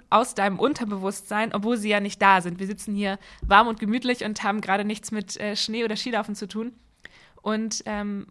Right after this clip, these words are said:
um auf deine Frage nun zurückzukommen, nachdem ich ein bisschen abgeschwiffen bin, entschuldige bitte, ähm, wenn du ein Produkt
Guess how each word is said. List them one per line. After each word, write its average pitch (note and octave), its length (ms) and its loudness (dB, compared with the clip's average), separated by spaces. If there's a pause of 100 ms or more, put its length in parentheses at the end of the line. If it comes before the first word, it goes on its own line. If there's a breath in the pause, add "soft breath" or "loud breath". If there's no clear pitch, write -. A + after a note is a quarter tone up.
(100)
um A#3 140 -2
auf A3+ 140 -2
deine A3 200 -4
Frage B3+ 240 0
nun A#3+ 160 -2
zurückzukommen, A#3+ 560 -4
nachdem A3+ 320 -4
ich G3+ 100 -10
ein A3 60 -2
bisschen A3 180 -6
abgeschwiffen G#3 500 -4
bin, G#3+ 120 -2
entschuldige G3+ 380 -4
bitte, G3 260 -8 (460 loud breath)
ähm, A3+ 400 -2 (100)
wenn A#3 340 -2
du B3+ 300 -4 (100)
ein G#3 300 -2
Produkt G3 540 -8